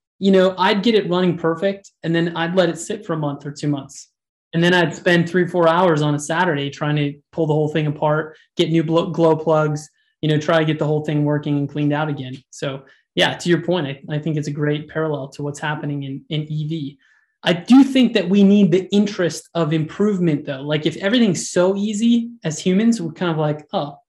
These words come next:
okay, it's easy. Two thousand horsepower, it's easy." Um, you know, we're going. But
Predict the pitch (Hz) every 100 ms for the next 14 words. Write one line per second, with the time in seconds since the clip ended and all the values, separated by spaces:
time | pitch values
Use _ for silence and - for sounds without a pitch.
0 | - 165 165 156 190 147 135 - _ _
1 | _ - 202 196 180 180 180 170 - 135
2 | 143 - 190 165 - _ _ _ _ 151
3 | 156 151 - 175 165 160 185 151 131 -
4 | 190 -